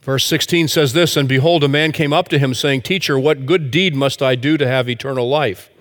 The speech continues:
Now, in sales t-, terminology, this is a rollover. This is exactly the question that anybody wanting to lead somebody to Christ would love to have asked. He asked Jesus the pro-, for the product that he's selling.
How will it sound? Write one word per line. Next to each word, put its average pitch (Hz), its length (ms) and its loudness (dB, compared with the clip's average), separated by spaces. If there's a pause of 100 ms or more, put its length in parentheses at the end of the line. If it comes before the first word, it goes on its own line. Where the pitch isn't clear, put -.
(320)
Now, 185 200 2
in 160 180 2
sales 247 560 2
t-, - 180 -6 (140)
terminology, 143 800 0 (160)
this 226 180 0
is 156 160 2
a 139 140 4
rollover. 135 800 2
This 202 200 0
is 165 160 0
exactly 180 680 0
the 180 120 0
question 165 540 0 (200)
that 151 120 0
anybody 175 460 2
wanting 170 280 2
to 147 60 0
lead 165 240 2
somebody 156 380 0
to 139 120 0
Christ 160 420 -2 (240)
would 147 160 0
love 180 520 2
to 185 100 2
have 165 280 0
asked. 127 580 -2 (1800)
He 131 140 0
asked 165 220 0
Jesus 170 400 2
the 151 120 0
pro-, 190 260 2
for 170 160 0
the 151 120 0
product 208 440 2
that 180 140 4
he's 180 180 2
selling. 117 440 0